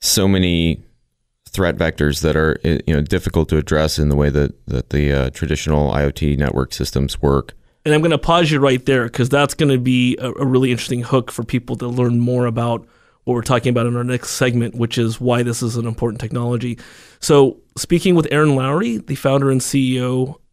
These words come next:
Speaker 2: of Ethernode, you're listening to Silicon Valley Insider with Keith Koo. Any questions or comments about what we're talking about today,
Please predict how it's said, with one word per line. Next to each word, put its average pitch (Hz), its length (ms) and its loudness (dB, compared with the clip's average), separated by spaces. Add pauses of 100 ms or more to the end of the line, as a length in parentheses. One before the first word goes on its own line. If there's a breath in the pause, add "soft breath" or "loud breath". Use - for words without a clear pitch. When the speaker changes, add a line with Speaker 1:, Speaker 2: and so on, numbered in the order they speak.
(120)
Speaker 2:
of 127 180 -4
Ethernode, 160 640 0 (380 soft breath)
you're 131 100 2
listening 139 240 2
to 127 60 2
Silicon 131 280 0
Valley 127 160 0
Insider 123 300 0
with 120 100 -6
Keith - 220 -4
Koo. 202 440 2 (300 soft breath)
Any 127 140 0
questions 135 360 0
or 127 60 2
comments 139 640 -2
about 120 320 -6 (360)
what 127 120 -2
we're 120 80 -2
talking 156 280 2
about 123 180 -4
today, 123 320 -2